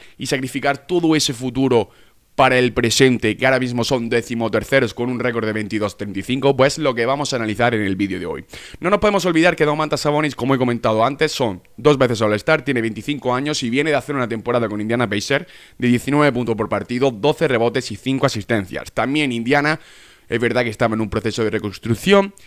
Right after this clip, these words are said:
y creo que aquí viene la falta grave de Sacramento Kings, porque todo el mundo en la liga sabía que Domantas Sabonis estaba en la palestra, es decir, que iba a ser traspasado sí o sí,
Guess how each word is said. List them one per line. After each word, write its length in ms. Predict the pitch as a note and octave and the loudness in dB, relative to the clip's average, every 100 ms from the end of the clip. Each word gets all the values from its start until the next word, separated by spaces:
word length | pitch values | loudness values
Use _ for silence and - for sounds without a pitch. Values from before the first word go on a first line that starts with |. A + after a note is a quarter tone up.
| - | -14
y 120 | - | -12
creo 180 | G2+ C3+ | 0 2
que 60 | C#3+ | 2
aquí 180 | C3+ C#3 | 2 0
viene 340 | C#3+ D#3 - - _ | 0 0 -4 -12 _
la 160 | A#2 | -4
falta 360 | A2 B2+ C3+ D3 | 0 0 2 2
grave 220 | B2+ C#3 | 4 6
de 60 | C3 | 6
Sacramento 540 | A#2 G#2 G#2 G#2+ F#2+ | 6 4 4 4 4
Kings, 220 | D#3 A2+ | 2 2
porque 320 | - A2 A2 A2 | 0 -4 -2 -4
todo 340 | - F3+ F3 | -2 0 0
el 60 | D#3 | -2
mundo 280 | D#3 D3 | -4 -4
en 60 | B2+ | 0
la 100 | A2+ | 0
liga 280 | A2+ B2 C3+ | 2 2 0
sabía 280 | - A2+ B2 | 0 0 0
que 80 | |
Domantas 420 | A2 G#2 A#2+ C3 A#2+ | -2 -2 -4 -4 -2
Sabonis 320 | G#2+ A#2 A2 | -2 -2 -6
estaba 280 | G2 A#2+ B2 | -4 -2 0
en 140 | B2 | 0
la 160 | G#2+ G2+ | -2 -4
palestra, 520 | F#2+ A2 F#2+ - F#2 | -2 -2 -4 -8 -4
es 60 | |
decir, 320 | G2+ F#2+ G2 F2+ | -2 -2 -4 0
que 80 | |
iba 80 | A2 | 2
a 60 | A2 | 2
ser 140 | A2 | -2
traspasado 520 | A2 G#2 A2 A2+ A2+ | -6 -10 -10 -8 -8
sí 160 | G2+ A2 | -8 -8
o 80 | G2+ | -6
sí, 240 | F3+ F#3+ | -6 -6